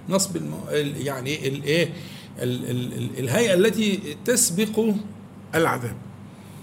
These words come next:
لكن قد يسر الله تعالى إليه ولا يراه أحد ولا يعذبه، زي حديث الإيه؟ آه، النجوى، حديث النجوى في الصحيح من رواية ابن عمر وغيره،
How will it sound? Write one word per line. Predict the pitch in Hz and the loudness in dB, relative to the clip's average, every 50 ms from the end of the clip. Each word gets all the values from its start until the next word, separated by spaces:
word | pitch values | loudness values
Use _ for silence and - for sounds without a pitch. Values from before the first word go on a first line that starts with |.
| - - - - - - - | -18 -18 -18 -16 -14 -4 4
لكن | 160 214 262 262 254 247 240 196 202 | 6 8 8 8 6 4 4 4 4
قد | - 262 285 285 233 196 190 | 6 8 8 8 6 4 4
يسر | 202 220 196 214 - 277 262 254 240 | 4 4 6 6 6 4 4 4 2
الله | 220 214 226 233 214 202 | 4 6 6 6 6 6
تعالى | 185 - 170 185 220 214 208 165 160 165 | 4 4 4 4 4 6 6 4 4 4
إليه | 180 208 220 190 185 208 202 196 202 - - - | 4 4 4 6 4 4 4 2 0 -4 -2 0
ولا | 151 170 175 160 156 | 2 2 4 4 4
يراه | 165 196 190 165 165 160 - | 4 4 4 2 2 0 0
أحد | - - - 226 202 - - - - - - - - - - - - - - - | 2 2 2 2 2 0 -6 -10 -14 -18 -18 -18 -18 -18 -16 -16 -14 -14 -2 2
ولا | 170 214 262 269 | 4 6 6 6
يعذبه، | 262 254 - 240 202 214 247 220 - - - - - - - - - - - - - - - - - - - - - - - - | 6 6 6 6 6 4 4 2 0 -2 -6 -12 -14 -16 -16 -16 -16 -16 -14 -14 -16 -16 -16 -18 -18 -18 -18 -18 -18 -18 -12 -4
زي | - - 147 139 | 2 2 2 2
حديث | 143 147 135 156 196 196 185 | 2 0 -2 0 0 0 0
الإيه؟ | 165 147 131 156 185 190 185 - - - - - - - - - - - - 139 | -2 -2 0 2 2 2 0 -2 -6 -12 -14 -16 -16 -16 -16 -16 -16 -8 -4 0
آه، | 139 143 143 143 143 - 139 | 2 2 2 2 0 0 2
النجوى، | 147 170 190 165 135 117 101 - - - - - - - - - | 6 6 6 6 6 4 0 -2 -4 -8 -12 -14 -14 -16 -14 -14
حديث | - - - 107 143 175 190 190 185 - - - - - | -12 -10 -6 0 4 4 6 4 4 2 -4 -8 -6 -4
النجوى | 147 147 151 160 147 135 120 117 | -4 0 2 2 2 2 0 -2
في | - | -2
الصحيح | - - - 127 - 104 - - - - - - - - - - - - - - - - - - - - - - | -4 -4 -4 -4 -4 -4 -6 -6 -8 -12 -14 -16 -16 -16 -16 -16 -16 -18 -18 -16 -16 -16 -16 -16 -16 -16 -10 -6
من | 139 127 | -2 2
رواية | 135 147 156 - | 2 2 2 2
ابن | 147 135 127 | 0 -2 -2
عمر | 143 170 180 180 | 0 0 2 2
وغيره، | 190 202 226 220 190 | 4 4 4 2 2